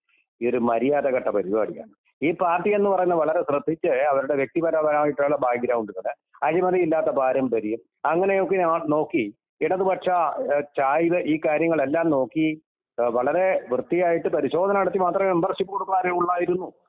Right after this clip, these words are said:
അല്ലാതെ ഇതൊരു മിസ് കോൾ വോട്ട്, ഉം, പിന്നെ മെമ്പർഷിപ്പ് കൊടുക്കുന്ന പാർട്ടി ആയിരുന്നില്ല. അപ്പൊ അങ്ങനെ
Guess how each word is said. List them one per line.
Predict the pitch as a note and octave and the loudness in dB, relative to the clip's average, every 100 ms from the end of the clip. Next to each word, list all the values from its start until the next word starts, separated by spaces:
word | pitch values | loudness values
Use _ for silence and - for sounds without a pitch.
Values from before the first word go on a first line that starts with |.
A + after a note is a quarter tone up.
| _ - | _ -6
അല്ലാതെ | C3 D3+ F3+ F3+ C3+ | -2 0 2 2 2
ഇതൊരു | D#3+ D3 D#3 F3+ E3+ C#3+ D3+ - | 0 0 0 2 2 2 0 0
മിസ് | C#3 - | -4 -2
കോൾ | - F#3+ G3 | -2 2 2
വോട്ട്, | F#3 F#3 - - - - | 2 0 -4 -14 -16 -4
ഉം, | E3+ D#3 | -2 0
പിന്നെ | D3+ D3+ C#3+ | 0 0 2
മെമ്പർഷിപ്പ് | C#3+ D#3+ D#3 - E3+ | 2 0 0 -2 -2
കൊടുക്കുന്ന | F3+ F3 F3+ | -2 0 0
പാർട്ടി | E3 E3+ E3 E3+ | 0 0 0 2
ആയിരുന്നില്ല. | D3+ D3 B2+ - | 2 0 -4 -4
അപ്പൊ | - _ D3+ | -10 _ -2
അങ്ങനെ | D#3 D#3+ G#3 | 0 0 0